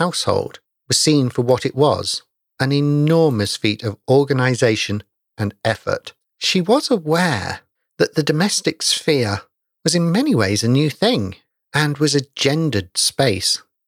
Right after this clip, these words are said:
in a way it hadn't been before the Industrial Revolution. After all, when men worked in their house or in the fields, the women and children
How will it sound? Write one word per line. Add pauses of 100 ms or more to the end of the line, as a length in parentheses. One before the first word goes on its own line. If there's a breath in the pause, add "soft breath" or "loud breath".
(160)
in
a
way
it
hadn't (120)
been
before
the
Industrial
Revolution. (420)
After
all, (360)
when
men
worked
in
their
house (480)
or
in
the
fields, (420)
the
women
and
children